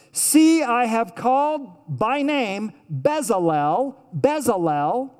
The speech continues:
son of Uri, son of Hur, of the tribe of Judah,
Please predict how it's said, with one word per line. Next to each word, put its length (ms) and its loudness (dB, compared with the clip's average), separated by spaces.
son 340 -2
of 200 -2
Uri, 400 0
son 300 0
of 140 -8
Hur, 380 -6
of 240 -4
the 100 -2
tribe 380 -2
of 100 -2
Judah, 480 0